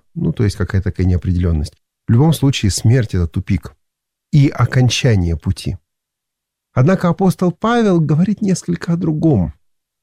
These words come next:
«Благодаря смерти и воскресению» — и ключевое слово здесь всё-таки — «воскресению Иисуса Христа» — смерть — это уже не тупик,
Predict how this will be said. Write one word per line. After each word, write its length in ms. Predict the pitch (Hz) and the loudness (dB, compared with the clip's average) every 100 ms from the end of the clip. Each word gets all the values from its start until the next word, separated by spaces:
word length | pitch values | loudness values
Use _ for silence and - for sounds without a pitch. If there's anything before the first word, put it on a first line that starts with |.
| _ _ _ _ | _ _ _ _
«Благодаря 440 | 123 139 160 190 202 | 2 4 4 4 2
смерти 460 | - 196 196 - | 2 2 2 -2
и 160 | 180 151 | -2 0
воскресению» — 800 | 156 - 160 165 - 175 120 90 - - _ | 0 0 -2 -2 2 4 4 0 -6 -20 _
и 160 | 92 92 | -4 -2
ключевое 480 | 92 78 - 131 117 | -2 -2 0 2 2
слово 320 | - 117 95 | 2 2 2
здесь 160 | 90 - | 2 0
всё-таки — 360 | 90 80 - | -2 -2 0
«воскресению 920 | 85 113 - 135 - 165 143 90 82 82 | 2 2 2 0 2 2 2 2 -2 -4
Иисуса 340 | 87 - 95 | -6 -6 -6
Христа» — 420 | - 107 196 233 - _ _ _ _ _ _ _ _ | -6 -2 0 -2 -4 _ _ _ _ _ _ _ _
смерть — 380 | - 160 175 143 | 0 2 4 2
это 140 | 139 143 | 0 2
уже 180 | 135 | 4
не 100 | 135 | 2
тупик, 600 | 131 135 - 90 - - | 2 -2 -2 -4 -6 -20